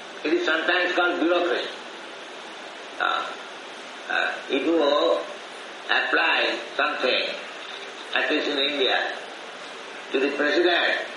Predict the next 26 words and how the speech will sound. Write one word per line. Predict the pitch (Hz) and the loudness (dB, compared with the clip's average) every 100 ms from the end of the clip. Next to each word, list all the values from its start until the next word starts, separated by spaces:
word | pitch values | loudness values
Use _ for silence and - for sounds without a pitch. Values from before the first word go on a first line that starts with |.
| - - - - - | -12 -12 -12 -12 -4
uh, | 104 101 101 - - 120 | 0 2 0 -2 -4 0
you'll | 147 | 4
have | 151 151 | 4 4
to | 151 160 | 4 4
submit | 143 147 147 160 - - - - - - - - - - | 4 2 2 2 2 -2 -6 -10 -12 -12 -14 -14 -12 -2
to | 131 | 2
the | 139 135 113 - - - 110 | 4 4 4 2 -2 -2 2
local | 147 151 151 127 - - - - | 4 4 4 4 2 -2 -6 -2
collector, | 131 117 - 139 135 113 107 | 2 2 2 4 4 4 2
the | 104 | 2
collector | 131 143 143 135 131 | 2 2 4 4 4
will | 123 104 - - - | 4 2 0 -6 -4
submit | - 135 139 127 - | 0 0 2 2 2
to | 120 - | 2 2
somebody | 123 135 131 131 | 2 2 4 4
else, | 127 - | 4 2
somebody | 127 127 127 127 | 0 2 2 4
else, | 131 113 | 4 4
the | 117 - | 2 2
secretary | 127 131 131 127 123 117 127 | 4 4 4 4 6 4 4
will | - - - | 0 -6 0
go, | 139 135 - - - - - - - | 4 6 4 2 -4 -10 -12 -12 -4
then | 120 143 143 | 0 2 4
to | 139 | 2
the | 127 | 4
president. | 120 98 - - | 2 2 -2 -4